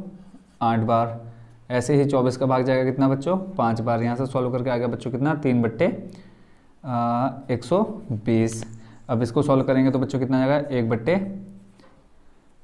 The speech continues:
चालीस, तीन चौको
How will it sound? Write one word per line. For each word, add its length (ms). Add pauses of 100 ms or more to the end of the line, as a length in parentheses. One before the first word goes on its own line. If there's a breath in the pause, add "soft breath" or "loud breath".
(200)
चालीस, 460 (1600 soft breath)
तीन 160
चौको 320